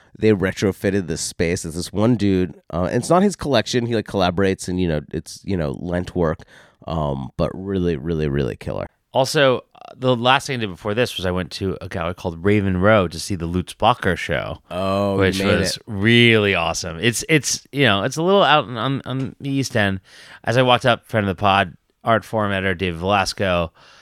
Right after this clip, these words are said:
Speaker 2: said that it was one of the most incredible shows he'd seen in a long time, in years.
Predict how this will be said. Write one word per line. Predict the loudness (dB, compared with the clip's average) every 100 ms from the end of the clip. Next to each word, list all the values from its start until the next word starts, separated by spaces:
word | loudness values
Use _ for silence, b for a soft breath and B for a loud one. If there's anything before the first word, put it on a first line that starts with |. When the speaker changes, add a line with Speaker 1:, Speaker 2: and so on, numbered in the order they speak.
| b b
Speaker 2:
said | -2 2 4 4 2 0
that | -2 0
it | -2
was | -2 -4 -4
one | 2 4 6
of | 4
the | 2
most | 2 2 0 -4
incredible | -2 0 0
shows | -4 -6
he'd | -8 -10 -12 -8
seen | -6 -4
in | -4
a |
long | -4 -4 -4
time, | -4 -2 -2 -6 -12 -14
in | -4
years. | 0 0 0 -4